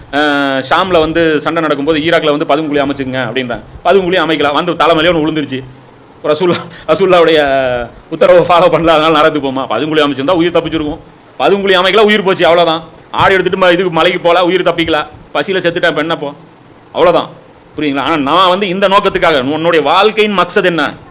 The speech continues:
அல்லாஹ்வுடைய தீனை மேலோங்க வைக்கிறது. எங்க மேலோங்க வைக்கிறது? நீ எங்க வாழ்றியோ அந்த பகுதியில மேலோங்க வைக்கிறது. அப்ப அதுக்குண்டான சூழல் இல்லை, தீன் உன்னாலேயே பின்பற்றக்கூடிய அந்த சூழல் இல்லை, அந்த நேரத்துல உனக்கு ஹிஜ்ரத்து கடமை.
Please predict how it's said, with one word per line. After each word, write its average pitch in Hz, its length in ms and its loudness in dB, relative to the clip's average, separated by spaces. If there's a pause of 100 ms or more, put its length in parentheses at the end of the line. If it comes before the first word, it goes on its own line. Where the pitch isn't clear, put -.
(360)
அல்லாஹ்வுடைய 160 400 2
தீனை 147 200 0
மேலோங்க 151 240 0
வைக்கிறது. 123 320 -4
எங்க 180 180 0
மேலோங்க 170 180 0
வைக்கிறது? 131 380 -2 (340)
நீ 139 100 -4
எங்க 170 220 0
வாழ்றியோ 151 260 2
அந்த 156 180 0
பகுதியில 147 300 0
மேலோங்க 139 220 -2
வைக்கிறது. 120 360 -6 (320)
அப்ப 151 240 0
அதுக்குண்டான 170 300 -2
சூழல் 196 380 0
இல்லை, 160 500 0
தீன் 190 280 -4
உன்னாலேயே 185 500 0
பின்பற்றக்கூடிய 170 600 -2
அந்த 143 260 -2
சூழல் 165 300 -2
இல்லை, 143 320 -2 (240)
அந்த 165 300 -2
நேரத்துல 165 260 0
உனக்கு 151 260 -2
ஹிஜ்ரத்து 143 360 -4
கடமை. 123 320 -2